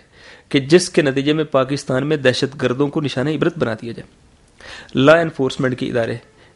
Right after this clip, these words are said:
अपने अपने घरों में बैठने की बजाय मैदान में निकले और पाकिस्तान की सालमियत के लिए पूरे पाकिस्तान में एक ऑपरेशन क्लीन अप किया जाए। और हमारे, अ,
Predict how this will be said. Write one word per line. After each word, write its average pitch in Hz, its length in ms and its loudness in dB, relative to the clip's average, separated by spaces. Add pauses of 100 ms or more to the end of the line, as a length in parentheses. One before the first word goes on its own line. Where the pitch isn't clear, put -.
अपने 160 240 2
अपने 151 200 0
घरों 135 240 2
में 160 140 2
बैठने 120 280 -2
की 123 100 -6
बजाय 127 220 -2
मैदान 127 340 0
में 135 120 -2
निकले 113 280 -8 (520)
और 143 80 0
पाकिस्तान 143 480 2
की 151 80 -4
सालमियत 143 460 0
के 156 120 -2
लिए 160 100 0
पूरे 226 360 0
पाकिस्तान 151 400 2
में 147 100 0
एक 135 100 -2
ऑपरेशन 127 360 -2
क्लीन 117 260 -2
अप 117 160 -8
किया 117 140 -6
जाए। - 180 -16 (640)
और 151 440 4 (220)
हमारे, 139 420 4
अ, 156 100 -10